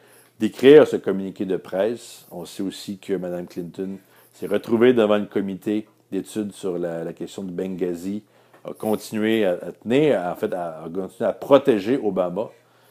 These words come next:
Elle s'est, en fait, euh, elle s'est, euh,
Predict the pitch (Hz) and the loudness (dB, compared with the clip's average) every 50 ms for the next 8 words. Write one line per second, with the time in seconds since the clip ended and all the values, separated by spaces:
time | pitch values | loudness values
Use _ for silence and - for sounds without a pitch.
0 | _ _ _ _ - - 87 85 - - - 107 101 95 87 82 78 - - 95 | _ _ _ _ -12 -12 -10 -10 -12 -10 -6 -4 -4 -4 -4 -8 -8 -6 -6 -6
1 | 92 - - - 82 80 80 76 78 87 85 - - - - 95 92 92 92 90 | -6 -6 -10 -12 -12 -12 -12 -10 -12 -12 -12 -12 -16 -12 -8 -6 -4 -4 -4 -6
2 | 87 82 80 78 78 76 | -6 -8 -8 -8 -10 -10